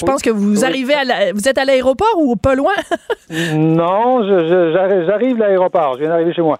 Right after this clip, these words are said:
Speaker 2: <laughs>
Speaker 1: Bon, ben parfait. Euh, Christian, euh, ce fameux Brexit, Boris Johnson, euh,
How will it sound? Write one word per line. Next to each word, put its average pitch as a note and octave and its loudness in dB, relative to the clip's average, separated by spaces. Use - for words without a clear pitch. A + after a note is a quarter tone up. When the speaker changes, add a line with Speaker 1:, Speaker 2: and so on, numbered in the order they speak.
Speaker 2:
<laughs> - -20
Speaker 1:
Bon, D4 2
ben A#3 0
parfait. A#3 -4
Euh, A3 0
Christian, C4+ -4
euh, G3+ 4
ce F3+ -2
fameux B3 0
Brexit, G#3+ -4
Boris A3 -2
Johnson, A3 -2
euh, F#3+ -2